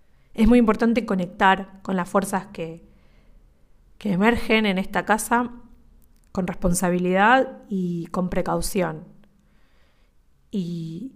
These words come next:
y que aprendamos a desarrollar un vínculo más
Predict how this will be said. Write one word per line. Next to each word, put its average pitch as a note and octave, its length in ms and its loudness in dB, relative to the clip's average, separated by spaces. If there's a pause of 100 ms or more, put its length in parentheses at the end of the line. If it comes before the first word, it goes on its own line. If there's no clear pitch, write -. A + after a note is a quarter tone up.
y G#3 100 -10
que - 140 -2
aprendamos A3 580 2
a G3+ 60 2
desarrollar G3 880 -2
un G#3+ 180 0
vínculo A3+ 540 -2
más G3+ 680 -4